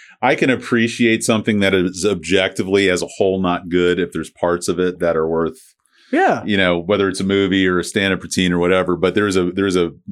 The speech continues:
Speaker 1: documentary that came out not too long ago called Sound City about Dave Grohl buying the soundboard from Sound City where they recorded all these brilliant, like, Nevermind and Faith
Speaker 2: Was
Speaker 1: No
Speaker 2: that the
Speaker 1: More.
Speaker 2: H B O one?
Speaker 1: No, that's a different one. That's something Rhodes,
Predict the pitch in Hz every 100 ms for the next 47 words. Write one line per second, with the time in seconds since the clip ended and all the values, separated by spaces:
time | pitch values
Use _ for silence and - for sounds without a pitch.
0 | - 95 107 110 110 95 95 90 82 98
1 | 90 78 87 - 92 85 82 80 82 -
2 | 85 - 90 85 82 90 87 85 80 73
3 | 78 78 - - - - _ - 92 87
4 | - 90 90 87 85 85 85 85 78 -
5 | 85 87 87 85 85 85 78 - 82 -
6 | 87 87 82 90 85 85 82 82 80 80
7 | - 92 85 82 82 78 80 87 87 85
8 | 85 76 85 85 87 85 85 85 85 82
9 | 78 - 92 165 170 180 185 185 185 175
10 | - 170 185 190 196 - 185 208 208 185
11 | 139 139 143 139 147 139 131 135 123 104
12 | 101 107 143 123 113 101 101 101 98 90
13 | - - -